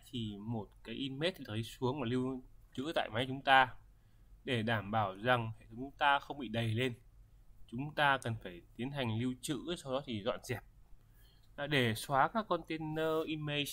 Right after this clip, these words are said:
chúng ta dùng câu lệnh là postman R M I. Chú ý rằng câu này, lệnh này làm việc với container không được sử dụng nữa. Nếu postman R M I, ờ, đưa ra thông báo lỗi,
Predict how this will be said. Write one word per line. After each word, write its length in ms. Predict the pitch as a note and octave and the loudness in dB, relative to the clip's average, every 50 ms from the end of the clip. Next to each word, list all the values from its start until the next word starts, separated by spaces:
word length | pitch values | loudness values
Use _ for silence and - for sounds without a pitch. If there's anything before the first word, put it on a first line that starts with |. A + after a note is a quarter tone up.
| - - | -8 -12
chúng 160 | - C#3+ C#3 | -14 -12 -8
ta 140 | - D3 C3+ | -6 -6 -6
dùng 220 | - B2+ A2+ G#2+ | -6 -6 -8 -6
câu 180 | G#2+ C#3 C#3 C3 | -4 -4 -6 -6
lệnh 140 | - G2+ F#2+ | -6 -8 -10
là 260 | G2+ G2 F#2+ F#2 - - - - - - - - - - - - - - - | -10 -10 -10 -12 -14 -18 -20 -20 -20 -20 -20 -20 -20 -20 -20 -20 -20 -6 -2
postman 640 | E3+ F#3+ G3 F3+ D#3+ D#3 D3+ D3 D3 D3 C#3+ C3 A#2 | -2 -2 -2 -2 -4 -2 0 0 0 0 -2 0 0
R 40 | B2+ B2 A#2 A2+ A2 | 2 2 2 2 2
M 120 | A2 A2 G#2+ G#2+ G#2+ G#2+ | 2 2 2 0 -2 -2
I. 320 | B2 C#3+ D3+ C#3 - - - - - - - - - - - - - - - - - - - - - - - - | -2 -2 -2 -2 -4 -8 -14 -20 -20 -20 -20 -20 -20 -20 -20 -20 -20 -20 -20 -20 -20 -20 -20 -20 -20 -20 -20 -10
Chú 180 | - C#3 C3 | -4 0 0
ý 120 | C3+ D#3 F3 | 2 2 2
rằng 240 | E3+ D#3+ C3 A2+ G#2+ - - - - | 0 -2 -2 -2 -6 -10 -18 -20 -12
câu 200 | - D3 D3 C#3+ - | -10 -8 -8 -6 -4
này, 260 | C3+ B2 A2+ G2+ - - - - | -2 -2 -2 -2 -4 -10 -12 -6
lệnh 140 | B2+ C#3 A2 | -4 -2 -2
này 100 | C3 A#2 | -2 -2
làm 260 | A2 G#2+ G2+ G2 G2 | -2 -4 -4 -6 -4
việc 180 | G#2+ A#2 A2 - - - - | -4 -4 -4 -6 -10 -10 -6
với 220 | A#2 A2+ A#2+ B2+ - | -4 -4 -4 -2 -2
container 680 | - C#3+ C#3 B2+ - C#3 C3 C3 C3 C3+ C3+ C3 C3+ C3+ | -2 -2 0 -2 -2 -2 -2 0 0 2 2 2 0 -2
không 480 | - - - C#3 C#3 C#3+ C#3 C3+ C3 | -6 -8 -6 -6 -4 -6 -6 -6 -8
được 120 | A2+ G2 - | -8 -8 -10
sử 180 | - - F#2 | -12 -14 -16
dụng 220 | F2+ F2+ F#2 G2+ A2 | -16 -16 -10 -6 -6
nữa. 240 | A#2+ A2 B2 F3+ G#3+ - - - - - - - - - - - - - - - - - | -4 -2 -2 -4 -6 -8 -16 -20 -20 -20 -20 -20 -20 -20 -20 -20 -20 -20 -20 -20 -12 -6
Nếu 580 | B2 C3 C#3 C#3 C#3 C#3 D3 D#3 F3 F#3+ G3+ - - - - - | -4 -2 0 0 0 0 0 0 0 0 -2 -4 -10 -20 -2 4
postman 480 | F#3 G3+ G#3+ G3+ F3+ E3+ D#3+ D#3+ D3+ | 6 6 6 6 4 2 2 2 4
R 40 | C#3+ C#3+ B2+ | 4 2 4
M 100 | A#2 A#2 | 4 2
I, 460 | A2+ G#2 B2+ D3+ D#3 D#3 D3+ D3 D3 - - - - - - - - - - - - - - | 0 0 -2 -2 0 0 0 -2 -6 -12 -20 -20 -20 -20 -20 -20 -20 -20 -20 -20 -18 -12 -10
ờ, 340 | B2 B2 A#2+ A#2 A2 G#2+ A2 - - - - - | -8 -6 -6 -4 -6 -6 -8 -10 -16 -18 -8 -4
đưa 220 | C#3+ D3+ D#3 C#3+ | -2 0 0 0
ra 80 | D3 C#3+ | 0 -2
thông 160 | C#3+ C#3 C3 | -2 2 6
báo 220 | B2+ A#2+ B2 C3+ | 8 8 8 8
lỗi, 320 | D3+ D#3 B2+ B2+ F#3+ C4 | 6 2 2 2 2 0